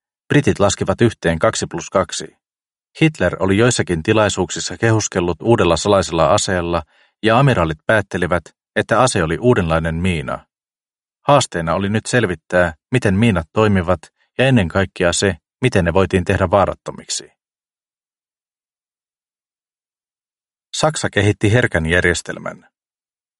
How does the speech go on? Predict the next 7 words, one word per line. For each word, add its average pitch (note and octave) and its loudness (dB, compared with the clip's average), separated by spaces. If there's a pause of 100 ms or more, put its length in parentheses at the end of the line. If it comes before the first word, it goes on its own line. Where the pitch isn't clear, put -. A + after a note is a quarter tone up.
(1800)
Magneettimiinat E2 0 (220)
eivät G2+ 2
olleet G2+ 2
uusi G2 0
asia D#2+ 0
Britannian D#2+ 0
laivastolle. D#2 -2